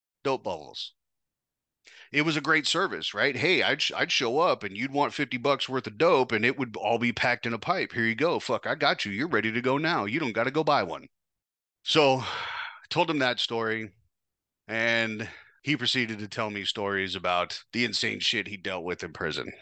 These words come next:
which I, I don't know how to relate to that. I, I'm sorry that he had to go through that because, again, we didn't start in a bad place. We started off very positive as friends.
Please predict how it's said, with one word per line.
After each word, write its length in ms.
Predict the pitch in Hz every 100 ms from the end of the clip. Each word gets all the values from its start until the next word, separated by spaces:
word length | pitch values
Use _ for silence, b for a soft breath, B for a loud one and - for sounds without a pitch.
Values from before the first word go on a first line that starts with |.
| -
which 540 | 92 87 80 - - - _ _ _
I, 220 | 107 113
I 20 | 147
don't 100 | 127
know 60 |
how 80 | 113
to 80 | 82
relate 300 | 78 73 73
to 60 |
that. 240 | 73 82 90 _ _ _ _ _ _ _ _ _ -
I, 340 | 110 110 110 -
I'm 200 | 120 127
sorry 1120 | 107 - - - - - - - 120 120 117 107
that 180 | 107
he 220 | 101 113 101
had 260 | 104 107
to 60 | 110
go 200 | 101 92
through 220 | - 87
that 260 | 90 95 -
because, 500 | 92 98 90 87 - B B B B B B -
again, 380 | 101 120 131 110
we 120 | 123
didn't 200 | 139 123
start 380 | - 127 135 - -
in 100 | 117
a 60 |
bad 260 | 104 110 98
place. 640 | 117 131 95 - - - _ _ _ _ _ _ _
We 160 | 107 120
started 360 | - 135 139
off 160 | 139 143
very 220 | 139 156
positive 500 | - 143 165 104 98
as 100 | 90
friends. 540 | - 92 65 - -